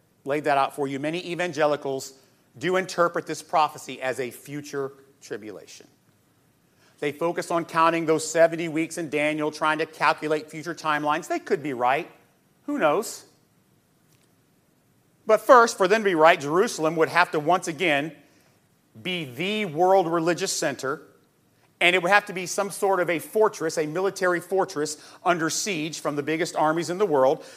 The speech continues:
And all that is doubtful since none of those are true today. And since none of those are true today, it removes the idea of the imminency of Christ's language. He says this can happen at any moment. You know what else Christ says can happen at any moment?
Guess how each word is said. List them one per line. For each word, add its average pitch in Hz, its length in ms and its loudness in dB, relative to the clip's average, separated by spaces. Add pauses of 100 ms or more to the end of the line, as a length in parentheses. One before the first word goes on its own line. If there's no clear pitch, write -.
And 160 120 -2
all 220 220 12
that 185 200 8
is 156 120 0
doubtful 196 420 8
since 156 240 -6
none 185 220 2
of 160 120 -2
those 160 220 6
are 156 100 6
true 220 280 -4
today. 151 500 -4 (420)
And 180 180 0
since - 280 -2
none 233 180 8
of 247 80 6
those 202 240 8
are 180 120 6
true 226 240 -2
today, 180 500 2 (160)
it 202 180 2
removes 190 800 2
the 185 180 -6
idea 185 680 4 (140)
of 180 180 2
the 196 200 -4
imminency 180 720 -2
of 147 160 -8
Christ's 185 460 2
language. 175 340 -2
He 180 80 -8
says 175 220 -4
this 196 180 0
can 180 160 -8
happen 165 360 -6
at 135 80 -8
any 147 180 -8
moment. 143 380 -6 (480)
You 165 60 -8
know 220 100 0
what 208 100 4
else 214 220 4
Christ 214 340 0
says 214 180 0
can 202 140 -6
happen 196 320 -2
at 180 100 -8
any 185 160 -6
moment? 196 380 -4